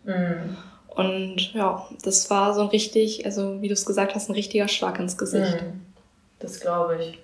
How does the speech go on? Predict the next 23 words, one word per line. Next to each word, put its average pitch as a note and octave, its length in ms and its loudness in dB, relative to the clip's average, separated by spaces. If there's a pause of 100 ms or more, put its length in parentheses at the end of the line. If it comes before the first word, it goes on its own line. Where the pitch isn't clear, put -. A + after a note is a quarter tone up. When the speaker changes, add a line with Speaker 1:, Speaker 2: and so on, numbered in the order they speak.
Speaker 2:
Ja. F#3+ 300 -2 (560)
Speaker 1:
Und F3 180 -4
da, F3 360 6
boah, E3+ 240 6
ja, E3+ 180 8
das D#3 180 2
ist, - 360 -10 (160)
boah, - 300 -8 (240)
ist - 140 -18
heftig. D3+ 500 4 (100)
Speaker 2:
Mhm. G3+ 380 4 (1120)
Ja, - 200 -6
und G#3 220 6
meine, G3 640 4
also F#3+ 360 2
das - 240 -4
war G3+ 120 6
so G3+ 100 2
ein G3 220 0
Schadenfroh-Moment, G#3 1600 4
ähm, F#3+ 280 -2
weil G3 220 4
meine G3+ 380 2